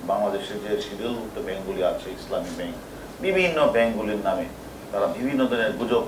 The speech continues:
ছড়াচ্ছিল যে ব্যাংক, আহ, বন্ধ হয়ে যাচ্ছে, ব্যাংক দেউলিয়া হয়ে যাচ্ছে, ব্যাংকে টাকা নেই, আপনারা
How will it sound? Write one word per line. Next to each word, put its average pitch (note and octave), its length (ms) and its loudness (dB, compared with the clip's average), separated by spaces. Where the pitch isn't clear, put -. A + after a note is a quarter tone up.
ছড়াচ্ছিল G2 440 -2
যে G#2 80 4
ব্যাংক, G#2 400 2
আহ, G2 260 2
বন্ধ G#2+ 300 0
হয়ে G2+ 100 0
যাচ্ছে, G2 340 0
ব্যাংক G#2+ 240 4
দেউলিয়া G#2+ 420 2
হয়ে G2+ 160 2
যাচ্ছে, G#2 360 0
ব্যাংকে A2 420 0
টাকা - 260 -2
নেই, G#2+ 240 2
আপনারা G#2+ 360 2